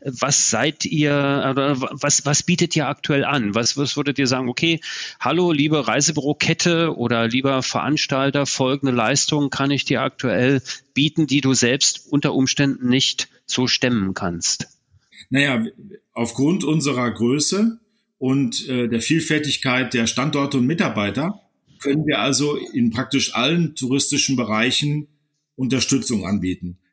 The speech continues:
Speaker 2: Das gilt also für Reisebüroketten wie Veranstalter, Kreuzfahrtveranstalter, Airlines, äh, die,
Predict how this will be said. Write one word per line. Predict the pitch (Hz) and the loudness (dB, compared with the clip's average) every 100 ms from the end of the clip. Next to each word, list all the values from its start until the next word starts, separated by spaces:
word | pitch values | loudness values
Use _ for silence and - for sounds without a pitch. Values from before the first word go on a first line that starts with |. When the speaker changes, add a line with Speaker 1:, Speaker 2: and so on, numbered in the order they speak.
| - | -8
Speaker 2:
Das | 107 - | -2 0
gilt | 139 151 | 0 0
also | 117 117 113 | 0 0 0
für | 117 | -2
Reisebüroketten | 101 135 151 147 139 - 139 143 131 | 0 0 0 0 -2 -2 -2 -2 0
wie | 113 | 0
Veranstalter, | - 156 131 - 135 135 131 127 | 0 -2 0 0 0 0 0 -2
Kreuzfahrtveranstalter, | 127 - 143 - 127 - 117 113 117 - 117 113 113 113 123 | -4 -2 0 0 0 -2 -2 0 0 0 0 0 -2 -2 -2
Airlines, | 120 123 117 117 117 - _ _ _ _ _ _ | 0 2 2 2 0 -4 _ _ _ _ _ _
äh, | 123 117 117 - _ _ _ | -2 0 0 -4 _ _ _
die, | 113 113 123 | -8 -4 -4